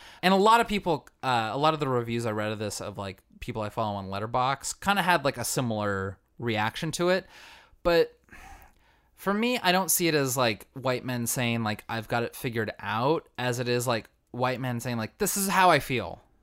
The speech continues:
I don't know how else to feel. This is how I feel." And in, in this instance, because it's, like, all about, like, what does it all mean?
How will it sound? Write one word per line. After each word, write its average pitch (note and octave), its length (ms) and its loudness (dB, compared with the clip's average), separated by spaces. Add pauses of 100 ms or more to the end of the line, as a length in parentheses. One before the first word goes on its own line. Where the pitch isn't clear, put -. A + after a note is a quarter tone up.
(340)
I D3 80 4
don't F#3 160 4
know E3+ 120 6
how D#3+ 240 6
else D3 180 2
to C#3 60 -6
feel. B2+ 200 2
This A#2 180 -4
is B2 80 -8
how A#2 160 -2
I - 80 -6
feel." - 380 -12 (880)
And C3+ 840 2 (880)
in, D#3+ 260 2
in E3+ 140 2
this G3+ 260 4
instance, C3+ 540 -2
because C3+ 380 -2
it's, C3 180 -2
like, G#2 280 0 (320)
all A#2+ 200 2
about, A2 260 2
like, G#2 300 -6 (420)
what D#3+ 120 -6
does F#3+ 180 -4
it A2+ 80 -6
all D#3+ 240 -2
mean? D#3+ 760 0